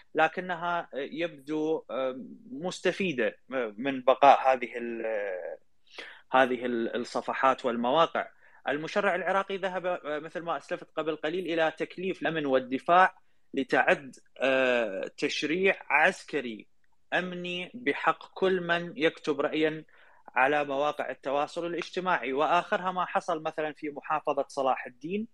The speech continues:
آه، الناشط المدني يزيد الحسون ظهر في وسيلة إعلام محلية وتحدث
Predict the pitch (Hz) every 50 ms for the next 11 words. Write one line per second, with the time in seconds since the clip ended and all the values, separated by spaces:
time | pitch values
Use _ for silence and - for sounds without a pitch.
0 | _ - - - - - - - - - - 127 143 139 139 139 135 131 127 120
1 | 120 113 82 - 80 - - 120 143 147 147 156 160 151 - - 143 - 135 131
2 | 135 139 135 131 135 131 127 123 120 127 123 117 135 139 123 131 120 - - -
3 | 117 - - 175 185 185 175 185 185 170 160 151 143 - - 131 131 127 127 -
4 | - 156 139 131 117 - 104 120 - - 127 139 143 135 127 127 120 - - 123
5 | 117 135 160 185 190 208 208 190 175 165 - 139 - - 185 180 170 165 190 202
6 | -